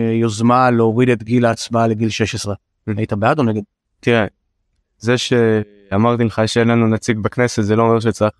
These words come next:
Speaker 2: אה, כרגע להכניס. אני כן חושב שכראוי כל אחד, אה, נהיה אזרח רשמי, אתה יודע, בגיל שמונה עשרה כשהוא נכנס לצבא,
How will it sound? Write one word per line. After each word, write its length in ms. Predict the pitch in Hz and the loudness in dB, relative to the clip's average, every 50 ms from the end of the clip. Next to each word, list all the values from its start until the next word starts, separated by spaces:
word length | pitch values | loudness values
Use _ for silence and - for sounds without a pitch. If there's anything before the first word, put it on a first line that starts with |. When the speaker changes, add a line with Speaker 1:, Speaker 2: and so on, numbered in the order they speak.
| - | -4
Speaker 2:
אה, 180 | 110 104 101 98 98 | -2 0 0 0 -2
כרגע 280 | - 104 104 104 104 104 | 0 0 0 2 2 2
להכניס. 260 | 101 95 - 135 - - - - - - | 0 0 -2 -4 -6 -6 -12 -20 -10 -4
אני 140 | 123 123 120 | -2 -2 0
כן 180 | - 156 160 151 | 0 0 -2 0
חושב 360 | - 147 135 - 143 143 135 117 - - 120 113 110 107 101 - _ _ _ _ _ _ _ | -2 -4 -2 0 0 0 0 0 -2 0 2 2 2 2 -2 -4 _ _ _ _ _ _ _
שכראוי 540 | - 110 107 107 113 117 131 135 139 131 123 - - | -2 0 2 2 2 2 4 4 2 2 0 -2 -2
כל 200 | - 120 123 123 117 110 104 | 0 2 2 2 2 2 0
אחד, 320 | 98 - - 113 117 110 107 | -2 -2 -2 -2 -2 -2 -2
אה, 280 | 101 98 95 92 90 87 85 _ _ _ _ _ _ _ _ _ _ _ _ _ _ _ _ _ - | -2 -2 -2 -4 -8 -10 -12 _ _ _ _ _ _ _ _ _ _ _ _ _ _ _ _ _ -8
נהיה 340 | 98 98 107 110 117 117 107 | -4 0 0 2 2 2 0
אזרח 480 | 104 98 104 104 117 120 110 - - | 0 -2 -2 0 0 0 0 -2 -4
רשמי, 300 | 107 98 - - - 120 | -6 -6 -4 -2 -2 -2
אתה 120 | 110 - 104 | -2 0 0
יודע, 120 | 113 113 | 0 0
בגיל 240 | 107 107 110 120 107 | 0 0 0 -2 -2
שמונה 260 | - - 110 107 110 | -2 0 0 0 0
עשרה 200 | 110 - - 98 | 0 -2 -6 -8
כשהוא 160 | - - 98 95 | -4 -4 -4 -4
נכנס 300 | - - 113 107 - - | -2 -2 -4 -4 -2 -4
לצבא, 400 | 101 - - 98 90 104 131 | -6 -6 -4 -4 0 0 0